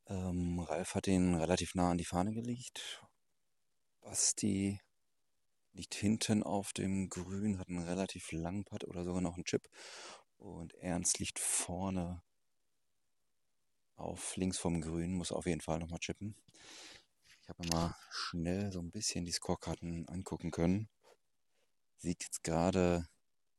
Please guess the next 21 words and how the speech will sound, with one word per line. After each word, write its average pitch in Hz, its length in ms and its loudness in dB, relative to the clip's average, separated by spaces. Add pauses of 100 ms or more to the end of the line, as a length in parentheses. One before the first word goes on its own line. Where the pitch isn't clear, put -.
(720)
ja, - 220 -2 (140)
deutlich 113 440 0
danach 95 280 8
aus, 104 260 0
dass 90 180 4
sich 90 120 2
das - 160 0
Blatt - 240 6
etwas - 300 2
gedreht 87 360 4
hat. 139 160 0 (540)
Ähm, 87 540 2
Ralf - 760 2 (760)
müsste 87 720 2
jetzt 92 280 6
meiner 92 260 4
Meinung 87 280 0
nach, 90 340 -4
äh, 82 240 0
führen 123 540 4
schon. 147 400 0